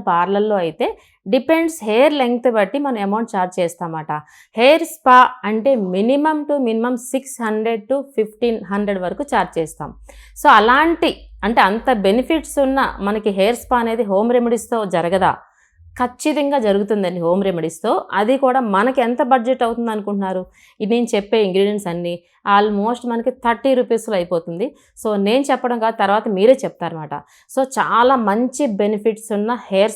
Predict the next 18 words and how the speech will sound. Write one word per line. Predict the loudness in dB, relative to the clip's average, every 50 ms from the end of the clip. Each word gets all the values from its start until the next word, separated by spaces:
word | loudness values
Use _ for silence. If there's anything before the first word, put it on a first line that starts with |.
| -8
స్పా | -8 _ 2 2 2 2 2
ఇప్పుడు | -2 -4 -4 -4
నేను | -4 -4 -4 -4
చెప్పబోతున్నాను. | -4 -4 -2 -2 -2 -2 -2 -4 -6 -6 -4 -4 -4 -4 -6 -10 -20 -20 -20 -16 -6 -2 0
దీనికి | 2 2 2 0 0 2 4
కావాల్సిన | 4 4 4 4 0 -2 -2 -2 -2 -2 -2
ఇంగ్రీడియంట్స్ | -2 -2 0 0 0 0 -2 -2 -2 0 0 2 2
ఏంటి | 0 0 -2 -6 -4 -2 -2 -2 -2 -4 -8 _ _ _ _ -8 -6 -4
అంటే, | -2 -2 -2 -2 -2 -2 -2
first | -4 -4 -4 -4 -4 -4
of | -2 -2 -2
all | -2 -2 -4
నేను | -6 -6 -6 -8
చెప్పేది | -8 -4 -2 -2 -2 0 0 -2 -2 -4 -6 _ _ 2
కంప్లీట్ | 2 2 2 2 0 0 0 0 0 0 0 0
ఎగ్ | 0 0 -2 -2 -2 -4 _ _ _ -2
with | -2 -2 0 2 2 4
ఎల్లోతో | 4 4 4 2 2 0 -2